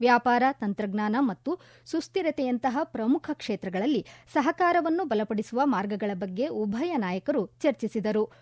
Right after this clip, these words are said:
ಉಕ್ರೇನ್ನಲ್ಲಿನ ಸಂಘರ್ಷದ ಶಾಂತಿಯುತ ಪರಿಹಾರಕ್ಕಾಗಿ ನಡೆಯುತ್ತಿರುವ ಪ್ರಯತ್ನಗಳ ಬಗ್ಗೆ ಅವರು ದೃಷ್ಟಿಕೋನಗಳನ್ನು ವಿನಿಮಯ ಮಾಡಿಕೊಂಡಿದ್ದಾರೆ.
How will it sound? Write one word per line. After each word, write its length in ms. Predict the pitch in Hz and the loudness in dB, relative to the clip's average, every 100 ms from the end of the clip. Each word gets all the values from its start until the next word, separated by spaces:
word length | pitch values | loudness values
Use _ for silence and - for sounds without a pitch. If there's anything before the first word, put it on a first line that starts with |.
| - - | -20 -10
ಉಕ್ರೇನ್ನಲ್ಲಿನ 680 | 311 311 349 349 339 311 302 349 | -4 -2 2 2 4 4 4 0
ಸಂಘರ್ಷದ 560 | - 220 233 - 240 247 294 | 0 0 0 -2 -2 0 0
ಶಾಂತಿಯುತ 440 | 226 202 269 302 - | -2 -2 -2 -2 -4
ಪರಿಹಾರಕ್ಕಾಗಿ 760 | 196 196 202 190 196 190 185 202 | -4 -4 -2 -4 -4 -4 -2 -2
ನಡೆಯುತ್ತಿರುವ 560 | 185 190 185 - 185 220 | -2 -4 -4 -6 -4 -4
ಪ್ರಯತ್ನಗಳ 520 | 196 196 202 190 190 | -2 -4 -4 -6 -4
ಬಗ್ಗೆ 380 | 175 214 277 175 - - 262 | -4 -2 -2 -2 -6 -6 2
ಅವರು 360 | 311 330 320 | 2 2 -2
ದೃಷ್ಟಿಕೋನಗಳನ್ನು 880 | 240 226 - 302 247 214 208 208 254 | -2 -4 -8 -4 -4 -2 -2 -2 -2
ವಿನಿಮಯ 440 | 220 214 254 208 233 | 0 2 2 2 -2
ಮಾಡಿಕೊಂಡಿದ್ದಾರೆ. 1000 | 277 202 - 190 190 160 202 202 196 | -2 -2 -4 -6 -6 -4 -4 -2 -6